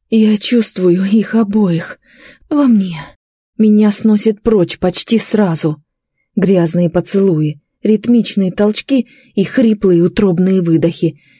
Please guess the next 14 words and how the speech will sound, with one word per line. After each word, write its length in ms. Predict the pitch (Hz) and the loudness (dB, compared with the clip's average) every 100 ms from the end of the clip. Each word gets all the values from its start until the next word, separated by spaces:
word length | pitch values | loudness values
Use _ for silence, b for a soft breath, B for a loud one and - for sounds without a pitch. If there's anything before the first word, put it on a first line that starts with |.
| b | b
которые 460 | - - 190 170 170 | -8 -2 -2 -2 -4
царапают 680 | - 190 185 170 160 165 | -4 -4 -4 -4 -4 -4
горло 360 | 160 165 151 156 | -2 -2 -2 -2
мужчин. 500 | 165 165 160 147 139 _ _ _ _ | -2 -4 -6 -8 -10 _ _ _ _
Они 320 | 202 214 214 | 0 2 2
трахают 560 | 208 220 226 - 170 175 | 0 0 -2 0 -2 0
меня 360 | 180 170 170 - | 0 0 -2 0
и 160 | 233 | 0
выплёскивают 840 | 190 214 214 240 233 - 190 180 170 | 2 0 0 0 0 -4 -4 -2 -2
дикие 400 | 175 202 - 196 | -2 -4 -2 0
эмоции, 580 | 190 160 139 151 147 B B B B B | 0 -2 -4 -4 -4 B B B B B
замешанные 760 | 170 170 180 190 180 - 170 170 | -4 0 2 2 0 -2 0 2
на 180 | 180 190 | 2 2
ревности, 640 | 175 151 156 - 165 147 | 2 0 -2 -4 -6 -8